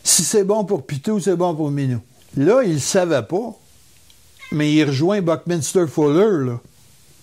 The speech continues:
Buckminster Fuller, il disait, «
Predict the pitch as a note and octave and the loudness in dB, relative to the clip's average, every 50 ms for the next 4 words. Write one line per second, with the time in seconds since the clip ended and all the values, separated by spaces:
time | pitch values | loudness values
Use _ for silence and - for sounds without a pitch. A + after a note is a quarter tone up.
0 | - _ _ _ - - _ - - - - - - - - - D#3 E3 E3+ F3+ | -20 _ _ _ -20 -20 _ -20 -20 -20 -20 -20 -20 -20 -8 -2 -2 0 0 0
1 | F#3+ F#3 E3+ C3 - A#3 A#3 - - F#3 D#3+ E3 G3 A#3 B3 G#3+ E3+ D3 B2 A#2 | -2 -4 -2 -2 -2 -2 -2 0 0 0 0 0 0 0 0 0 0 0 -2 -2
2 | B2 C3 D#3 F3+ G3+ A#3 A3+ | -2 0 0 0 0 -2 -4